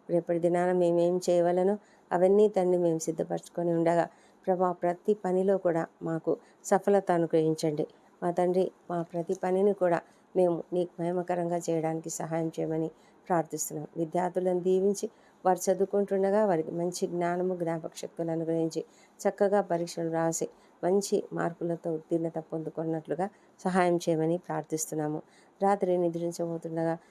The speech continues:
మా శరీరములను, ఆత్మలను నీ చేతులకు అప్పగించుకుంటున్నాం తండ్రి. మా ప్రాణమును నీ చేతులకు అప్పగించుకుంటున్నాం ప్రభా. మా తండ్రి, మా అందరిపై నీ పరిశుద్ధ రక్తంను కంచెగా వేయమని ప్రార్థిస్తున్నాం.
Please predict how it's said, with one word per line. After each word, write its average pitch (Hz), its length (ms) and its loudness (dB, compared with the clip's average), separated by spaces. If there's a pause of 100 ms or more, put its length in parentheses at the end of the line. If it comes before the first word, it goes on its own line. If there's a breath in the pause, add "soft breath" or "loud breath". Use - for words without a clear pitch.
(200 soft breath)
మా 180 120 0
శరీరములను, 180 680 2
ఆత్మలను 175 560 -4 (380 soft breath)
నీ 196 100 6
చేతులకు 180 460 -2
అప్పగించుకుంటున్నాం 165 840 -6
తండ్రి. 160 340 -6 (340 soft breath)
మా 165 80 -4
ప్రాణమును 180 560 0
నీ 175 160 2 (140)
చేతులకు 160 300 -10
అప్పగించుకుంటున్నాం 156 840 -12
ప్రభా. 151 320 -6 (520 soft breath)
మా 165 80 -2
తండ్రి, 160 280 2
మా 165 100 0
అందరిపై 165 440 0
నీ 170 140 0
పరిశుద్ధ 165 480 -6 (440 soft breath)
రక్తంను 175 520 2
కంచెగా 180 540 -2
వేయమని 165 400 0
ప్రార్థిస్తున్నాం. 165 680 -6